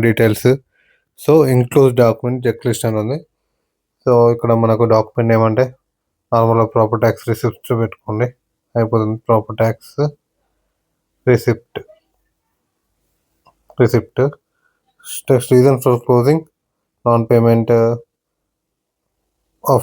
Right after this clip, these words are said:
water bill, extra connection, deviation top connection, change of pipeline, డూప్లికేట్ కనెక్షన్, డిస్‌మెంటల్ ప్రాపర్టీ. So, నేను డూప్లికేట్ కనెక్షన్ పెడుతున్నాను.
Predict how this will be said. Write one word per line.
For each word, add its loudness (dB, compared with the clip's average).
water 0
bill, 0
extra -2
connection, 0
deviation 0
top 2
connection, 0
change -2
of -4
pipeline, 0
డూప్లికేట్ -2
కనెక్షన్, 0
డిస్‌మెంటల్ -2
ప్రాపర్టీ. -2
So, -2
నేను 2
డూప్లికేట్ 0
కనెక్షన్ -2
పెడుతున్నాను. -4